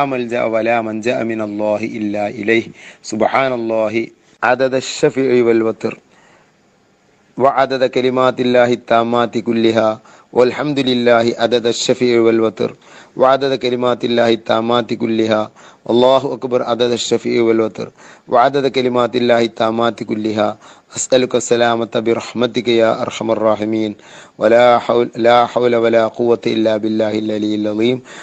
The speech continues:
وصلى الله على سيدنا محمد وآله وصحبه أجمعين، والحمد لله رب العالمين. എന്നൊരാൾ ചൊല്ലിയാൽ അസ്ഖലാനി തങ്ങൾ ഫതുഹുൽ ബാരിയിൽ പറയാണ്, "മൻ ഖാലഹാ ഫി യൗമി ആശൂറ, ആശൂറയിൻ്റെ ദിവസം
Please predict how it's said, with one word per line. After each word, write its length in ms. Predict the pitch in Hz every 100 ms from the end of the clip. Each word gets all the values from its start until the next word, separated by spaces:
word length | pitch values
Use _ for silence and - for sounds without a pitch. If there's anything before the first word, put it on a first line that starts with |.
| -
وصلى 300 | - - 123
الله 420 | 120 117 113 113 117
على 200 | 113 110
سيدنا 520 | 117 113 107 110 107
محمد 460 | 107 - 113 110 110
وآله 340 | 110 107 107
وصحبه 420 | 107 - 104 107 107
أجمعين، 520 | 107 107 110 131 131 - - - -
والحمد 420 | 113 110 151 143
لله 400 | 127 120 113 110 110
رب 200 | 110 107
العالمين. 640 | 107 107 107 107 113 107 - - - - 117
എന്നൊരാൾ 400 | 147 143 127 120
ചൊല്ലിയാൽ 640 | - 107 107 107 107 104 110 _ -
അസ്ഖലാനി 460 | - 120 113 113
തങ്ങൾ 220 | 107 107 107
ഫതുഹുൽ 380 | 107 117 107
ബാരിയിൽ 320 | 110 107 107 107
പറയാണ്, 520 | 113 107 117 120 131 - - - -
"മൻ 120 | 131
ഖാലഹാ 500 | 123 113 113 110 110
ഫി 120 | 107 110
യൗമി 260 | 107 107
ആശൂറ, 440 | 107 107 - 110 110 120 143 - - - -
ആശൂറയിൻ്റെ 840 | 107 127 - 143 127 120 120 110
ദിവസം 420 | 107 110 113 110